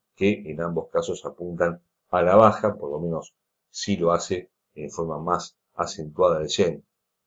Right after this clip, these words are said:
eh, que lo favorece, por supuesto, con la libra dólar que se mantiene algo más lateral y eso hizo que el precio se mantenga sin tantos cambios en estas primeras horas del día miércoles. El quiebre de esta media móvil de sesenta periodos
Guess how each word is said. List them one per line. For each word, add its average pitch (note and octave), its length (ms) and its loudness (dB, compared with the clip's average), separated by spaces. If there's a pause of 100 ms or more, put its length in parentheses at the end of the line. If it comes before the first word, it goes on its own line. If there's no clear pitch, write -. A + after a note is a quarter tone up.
eh, - 300 -20 (120)
que - 200 -8
lo D2 100 -8
favorece, D#2+ 540 -4
por E2+ 160 -6
supuesto, F2 600 -4 (240)
con A2 360 4 (240)
la E2 160 -2
libra F2+ 260 0
dólar F2+ 320 4
que E2+ 140 -4
se - 160 -8
mantiene D2+ 340 -6
algo E2 160 -2
más F2 140 -2
lateral F#2+ 480 2
y E2+ 120 -6
eso F2 360 -2
hizo F2 340 -6
que E2 100 -4
el D#2+ 80 -4
precio D#2+ 500 -4 (180)
se - 220 -4
mantenga E2+ 480 -6
sin F#2+ 320 -6
tantos E2+ 320 -4
cambios E2+ 460 -2 (260)
en E2 180 -4
estas E2 260 -6
primeras D#2 500 -8
horas E2 300 -2 (260)
del D#2+ 240 -4
día E2 220 2
miércoles. D2 580 -6
El C#2 120 -14
quiebre F2 300 -6
de D2+ 60 -6
esta D#2 200 -10
media F2+ 280 -2
móvil F2 340 -2
de F#2 280 -2 (200)
sesenta E2+ 640 -6
periodos F2+ 560 -4